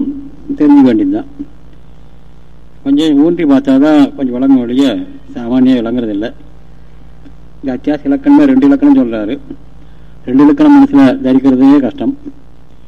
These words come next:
அஹ், அதாவது திரும்ப திரும்ப படிக்கணும், கேட்கணும், விசாரிக்கணும். இப்படி செஞ்சா தான் நம்ம தங்களுடைய, அஹ், ஒரு முறை படிச்சாலும் ஒரு முறை கேட்டாலும் வந்துடாது.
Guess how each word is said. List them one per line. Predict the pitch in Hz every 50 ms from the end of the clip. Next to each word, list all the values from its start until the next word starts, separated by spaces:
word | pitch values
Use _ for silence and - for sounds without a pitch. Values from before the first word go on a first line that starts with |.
| - - - - - - - - - - - - - - - - - - - - - - - - -
அஹ், | 139 143 147 143 139 139 135 131 131
அதாவது | 131 - 139 143 147
திரும்ப | 139 - 139 143 143 135
திரும்ப | 143 156 160 170 190 185
படிக்கணும், | - 147 139 135 156 147 151 151 175 180 170 - - - - - -
கேட்கணும், | - 147 147 156 143 151 151 160 175 180 160 139 - - - - 143
விசாரிக்கணும். | 135 - 156 156 151 151 139 143 147 156 165
இப்படி | 139 139 131 -
செஞ்சா | - 131 131 143 156 151 143
தான் | 151 156 160 160
நம்ம | 151 147 147 143
தங்களுடைய, | 143 135 135 139 139 139 135 127 131 147 156 139 107 92 87 - - - - - - - - - - - - - - - - - - - - - - - - - -
அஹ், | 127 131 143 143 139 135 135
ஒரு | 147 147
முறை | 151 165 170
படிச்சாலும் | 143 139 139 135 135 156 151 151
ஒரு | 156 151
முறை | 139 139
கேட்டாலும் | 135 135 131 131 131 127 113 104
வந்துடாது. | 110 110 98 95